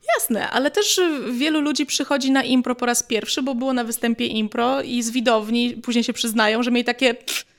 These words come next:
to jest proste, lepiej bym to zrobił, miałbym lepszy pomysł”. I przychodzą na warsztaty i wtedy jest właśnie dokładnie to, co mówisz, tylko że z impro, że,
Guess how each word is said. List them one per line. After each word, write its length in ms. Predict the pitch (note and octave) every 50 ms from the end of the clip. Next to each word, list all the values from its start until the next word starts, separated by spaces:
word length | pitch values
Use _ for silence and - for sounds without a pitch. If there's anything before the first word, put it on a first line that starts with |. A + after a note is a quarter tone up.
| _ _ _ _
to 80 | - A#3
jest 120 | - -
proste, 440 | - G#3 G#3 F#3+ - - - G#3 G#3 - - _ _ _ _ _ _ _ _ _ _ _ - - - - -
lepiej 320 | G#3+ A3 A3+ A3 A3 A3+
bym 120 | G#3+ G#3+ G#3+
to 100 | G#3 G#3+
zrobił, 440 | G#3+ A3 G#3+ G#3 A3+ A3 G#3+ A3 - - A3+
miałbym 400 | A3+ A#3+ A#3 A#3 A3 A3+ A#3 A#3
lepszy 240 | A3+ G#3+ - - G#3
pomysł”. 420 | - G3 G3+ G#3 G#3 - - -
I 40 | A3
przychodzą 260 | - - - A3+ A3+
na 120 | A#3+ A#3+
warsztaty 460 | A3+ A3+ B3 - - A#3+ A#3+ A#3+ - C4
i 60 | A#3+
wtedy 200 | - - B3+ C4
jest 120 | C4 A#3
właśnie 220 | A#3 B3 B3 - C4+
dokładnie 340 | - B3+ - C#4+ C4+ C#4+
to, 100 | D4 E4
co 80 | - A4+ A#4+ A#4
mówisz, 300 | C4+ G3+ - G#3 G#3+ -
tylko 180 | - A#3 - A#3+
że 200 | B3 C4+ C4 D4+
z 100 | - F4+
impro, 340 | F#4 C#4 A3+ - - G3+
że, 80 | G#3 G#3+